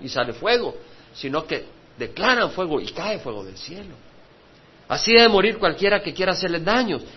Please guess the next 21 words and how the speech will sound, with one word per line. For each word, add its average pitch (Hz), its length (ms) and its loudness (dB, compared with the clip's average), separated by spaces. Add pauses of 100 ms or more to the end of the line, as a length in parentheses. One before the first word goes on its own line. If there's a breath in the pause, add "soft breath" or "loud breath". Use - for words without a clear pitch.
Estos 214 280 0
tienen 220 300 2
poder 214 340 4
para 196 180 4
cerrar 190 360 4
el 175 120 -2
cielo, 220 600 4 (180 loud breath)
a 147 100 2
fin 214 200 -2
que 214 120 2
no 202 120 4
llueva 208 280 8
durante 190 340 2
los 160 240 -2
años, 196 320 2
los 156 160 -2
días 202 240 0
en 185 100 -2
que 185 80 0
ellos 185 160 2
profeticen. 190 880 -4